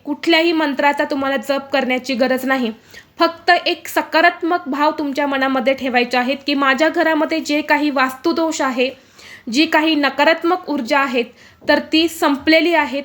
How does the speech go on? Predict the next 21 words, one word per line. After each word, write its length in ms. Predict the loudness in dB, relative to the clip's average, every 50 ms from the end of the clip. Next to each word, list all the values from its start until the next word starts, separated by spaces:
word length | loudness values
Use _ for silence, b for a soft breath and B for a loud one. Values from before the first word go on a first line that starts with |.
| -8 -10
आणि 180 | -8 -6 -6 -4
माझ्या 280 | -4 -4 -2 -4 -4 -4
कुटुंबाची 560 | -6 -6 -6 -4 -4 -2 -2 -2 -2 -2 -4
प्रगती 480 | -2 0 0 0 0 0 0 0 0 0
व्हायला 280 | 0 2 2 2 0
सुरुवात 380 | 0 0 -2 0 0 0 0 0
झालेली 340 | 0 0 2 2 2 2 2
आहे, 180 | 0 0 -2 -6 -10 B B B B B B B B -6
असा 240 | -4 -2 2 2 2
एक 180 | 2 0 -2
भक्तिभाव 640 | -4 -4 -4 -6 -4 -2 0 0 2 2 2 2 2
मनामध्ये 480 | 2 0 0 0 0 0 0 0 0 -2
ठेवायचा 460 | -2 -2 0 0 0 0 0 0 -2
आहे 180 | -2 -2 -2 -4 -6 B B B B B B
आणि 200 | -4 -2 -2 -2
हा 220 | -2 0 0 0 0
दिवा 300 | 2 0 0 0 -2 -4
संपूर्ण 680 | -2 -2 -2 0 0 -2 -2 0 0 0 2 2 0 0
घरामध्ये 500 | 0 0 2 2 2 2 2 0 -2 -2 -2
तुम्हाला 320 | -4 -4 -2 0 0 -2 -2 -2 -2
फिरवून 340 | 0 2 2 2 0 -2